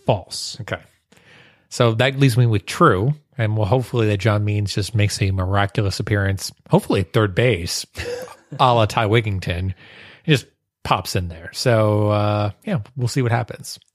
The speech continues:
Speaker 1: In, in, now, you're taking true, but in your heart of hearts, do you think John Means makes it into the All-Star game?
Speaker 2: No.
Speaker 1: Okay. I mean, they generally try to make sure everybody get, every team gets represented. So it's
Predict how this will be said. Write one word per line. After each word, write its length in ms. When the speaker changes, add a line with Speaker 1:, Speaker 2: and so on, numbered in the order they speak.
Speaker 1:
In, 120
in, 300
now, 260
you're 180
taking 460
true, 480
but 140
in 100
your 120
heart 220
of 100
hearts, 320
do 60
you 40
think 160
John 240
Means 200
makes 220
it 80
into 140
the 100
All-Star 260
game? 240
Speaker 2:
No. 120
Speaker 1:
Okay. 280
I 40
mean, 140
they 80
generally 480
try 260
to 60
make 160
sure 200
everybody 760
get, 220
every 280
team 640
gets 400
represented. 500
So 120
it's 100